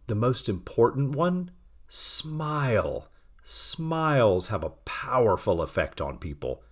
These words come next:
The human brain prefers happy faces to angry ones. Smiling not only stimulates your sense of well-being, it also tells those around you that you are approachable and trustworthy.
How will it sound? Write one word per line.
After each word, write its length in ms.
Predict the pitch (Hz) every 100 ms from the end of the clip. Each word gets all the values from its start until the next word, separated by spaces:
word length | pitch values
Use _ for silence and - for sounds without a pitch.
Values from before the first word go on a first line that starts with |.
| - - - - - -
The 160 | 110 123
human 460 | - 208 190 151
brain 440 | 107 113 120 113 113
prefers 880 | - 170 147 - 170 175 127 85 -
happy 400 | - 113 117 87
faces 540 | - 65 - 98 107
to 160 | - 135
angry 340 | 170 160 92
ones. 420 | - 95 - - - _ - - - - - -
Smiling 680 | - 127 127 151 107 71 - -
not 300 | 98 113 165
only 200 | 175 151
stimulates 720 | 127 - 139 127 107 95 -
your 380 | 92 92 123 135
sense 400 | - 120 104 -
of 100 | 80
well-being, 800 | 82 104 92 80 117 107 - - - _ - - -
it 100 | 135
also 400 | 143 196 - 175
tells 480 | 151 - 165 165 131
those 240 | 147 151
around 500 | 135 123 123 139 139
you 280 | 131 143 143
that 200 | 123 113 - -
you 260 | - 117 165
are 100 | 156
approachable 1000 | 117 - - 151 175 175 107 80 - - _
and 120 | 117 110
trustworthy. 920 | - - 190 - 95 80 57 -